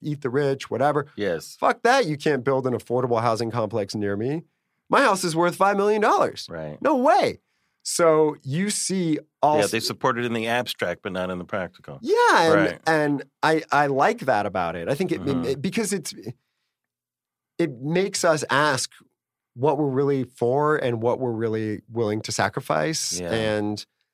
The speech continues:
Speaker 1: and I, and also how we're gonna, like, actually create a more equitable, kind of cohesive society.
Speaker 2: Mm-hmm.
Speaker 1: You know, the kinds of things that great public schools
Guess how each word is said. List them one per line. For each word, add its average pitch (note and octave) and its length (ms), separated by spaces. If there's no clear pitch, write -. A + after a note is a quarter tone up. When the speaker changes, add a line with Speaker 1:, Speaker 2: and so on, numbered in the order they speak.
Speaker 1:
and B2+ 160
I, C3 160
and C3 140
also B2+ 580
how A3 180
we're A#3+ 80
gonna, A3 200
like, G3+ 180
actually C#3+ 520
create C3 560
a B2+ 80
more A#2 540
equitable, A2+ 800
kind A#2 200
of G#2+ 220
cohesive A#2 600
society. C3+ 760
Speaker 2:
Mm-hmm. F2+ 360
Speaker 1:
You D#3 120
know, C3+ 60
the - 100
kinds C3 220
of A#2+ 60
things B2+ 220
that G#2+ 140
great A#2 300
public A#2 280
schools A#2 720